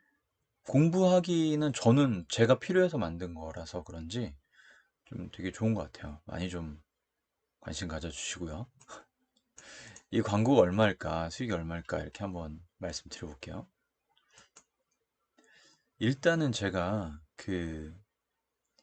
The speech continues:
지금 일주일 정도 기준으로, 칠 일 기준으로 보니까, 어, 수익이, 아, 한 번 있었네요. 영점오오 정도니까.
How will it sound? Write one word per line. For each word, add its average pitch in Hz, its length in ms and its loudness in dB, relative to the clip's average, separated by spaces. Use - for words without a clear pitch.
지금 107 960 -2
일주일 147 920 -2
정도 113 840 -2
기준으로, 101 760 -2
칠 - 240 -4
일 131 120 -2
기준으로 90 500 -8
보니까, 80 600 -6
어, 85 400 -10
수익이, 156 640 -2
아, 95 140 -4
한 175 260 -2
번 190 140 2
있었네요. 87 420 -4
영점오오 98 1800 -6
정도니까. 92 840 -6